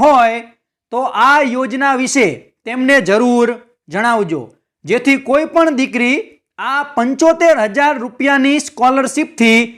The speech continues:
વંચિત ના રહે. તો આજના વીડિયોમાં આપણે આ બંને યોજનાઓ વિશે વિસ્તારથી માહિતી મેળવીશું કે કોને કોને સ્કોલરશીપ મળશે, કઈ રીતે સ્કોલરશીપ મળશે,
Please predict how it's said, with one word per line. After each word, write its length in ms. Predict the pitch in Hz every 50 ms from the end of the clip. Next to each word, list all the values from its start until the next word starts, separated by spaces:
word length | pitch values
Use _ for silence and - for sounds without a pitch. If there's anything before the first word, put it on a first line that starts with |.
| _ _ _ -
વંચિત 600 | 156 196 240 269 269 269 254 247 247 247 247 240 - - _ _ _ _ _
ના 220 | 175 185 214 220 220
રહે. 280 | 202 185 160 160 151 117 101 _ _ _ _ _ _ _ _ _ _ _ -
તો 60 | 254 262 - -
આજના 420 | 196 226 269 233 294 294 311 320 311
વીડિયોમાં 800 | 269 294 294 254 285 320 320 294 254 233 220 220 220 220 220 - _ _ _ _ _ _ -
આપણે 340 | 190 247 - - 294 302 311 320 311 311 - _ _ -
આ 140 | 233 254 240 202
બંને 380 | 180 214 262 294 311 320 339 339 320
યોજનાઓ 580 | 285 254 277 285 233 269 277 285 285 285 285 277
વિશે 320 | 294 311 - - 247 226 226 240 233 - _ _ _ _ -
વિસ્તારથી 800 | 151 196 247 - - _ 302 285 285 294 285 285 - 277 285 294
માહિતી 600 | 262 233 226 202 214 233 247 240 - 254 240 233 233 233 233 233 - _ _ _ _
મેળવીશું 600 | 180 202 226 247 247 240 226 - - 185 139 113 - _ _ _ _ _ _ _ -
કે 120 | 233 226
કોને 300 | 233 - 226 247 269 294 285
કોને 320 | 277 - 277 269 269 269 269 277 269 226
સ્કોલરશીપ 720 | - - - 233 240 262 269 262 220 - 262 262 - -
મળશે, 420 | 208 196 220 226 226 - 262 254 254 254 254 - - _ _ _ _ _ _ _ _ _ _ _ _ _ -
કઈ 260 | 226 254 285 311 311
રીતે 320 | 277 269 - - 277 285 269
સ્કોલરશીપ 640 | 277 - 240 254 254 262 269 - - 269 269 269
મળશે, 380 | 254 240 254 247 247 - 262